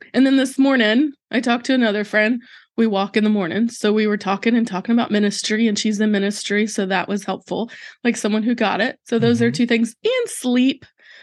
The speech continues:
Speaker 1: because I am an introvert. So after a program night, that's a lot of peopling, and I'm tired.
Speaker 2: Yeah.
Speaker 1: So I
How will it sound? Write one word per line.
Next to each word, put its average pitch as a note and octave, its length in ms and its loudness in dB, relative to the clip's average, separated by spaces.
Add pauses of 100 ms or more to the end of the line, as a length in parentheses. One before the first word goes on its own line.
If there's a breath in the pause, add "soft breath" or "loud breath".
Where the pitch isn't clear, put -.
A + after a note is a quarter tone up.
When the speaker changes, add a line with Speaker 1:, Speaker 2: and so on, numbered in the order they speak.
(580 soft breath)
Speaker 1:
because C#4 320 2
I E4 140 2
am B3+ 260 4
an G#3+ 80 -2
introvert. C#4+ 640 -2
So C#4 260 -2
after C#4+ 340 0
a D#4+ 60 0
program B3 480 0
night, E4 300 -2
that's D4 220 -2
a F#4 40 0
lot A#3+ 260 0
of A#3+ 80 -4
peopling, D#4+ 600 0 (360 soft breath)
and B3 140 2
I'm D#4+ 140 0
tired. E4+ 440 -6 (480)
Speaker 2:
Yeah. B2 160 -10
Speaker 1:
So D4+ 120 2
I C4+ 100 0